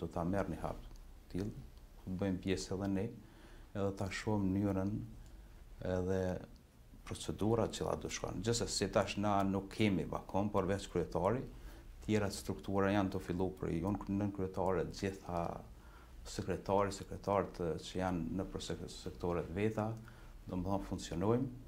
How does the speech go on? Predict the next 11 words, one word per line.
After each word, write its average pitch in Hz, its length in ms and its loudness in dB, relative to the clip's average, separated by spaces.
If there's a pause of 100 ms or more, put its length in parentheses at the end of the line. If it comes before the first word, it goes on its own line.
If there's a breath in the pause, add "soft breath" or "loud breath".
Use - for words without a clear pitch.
(640 loud breath)
Ne 107 120 2
ta 117 160 6
shohim, 80 380 -2
nëse 110 480 4 (100)
vendosëm 107 640 8
me 85 80 -2
shku - 240 0
me 98 140 4
një 101 260 4
dy, 85 140 2
atëherë 90 500 0